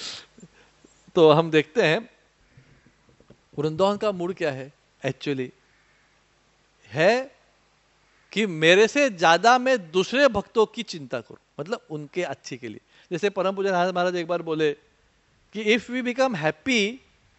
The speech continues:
at looking others devotees advance, then we are qualified to enter Vrindavan। बोले तो हिंदी या मराठी में कि अगर हम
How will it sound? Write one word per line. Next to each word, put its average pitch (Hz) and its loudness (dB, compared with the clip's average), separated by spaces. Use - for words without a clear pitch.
at 202 6
looking 202 -4
others 233 -2
devotees 240 -4
advance, 175 -6
then 220 0
we 220 -6
are 214 -4
qualified 160 -10
to 190 -18
enter 135 -18
Vrindavan। 110 -18
बोले 135 -8
तो 180 -14
हिंदी 135 -14
या 139 -10
मराठी 131 -12
में 165 -18
कि 202 -4
अगर 214 0
हम 262 -4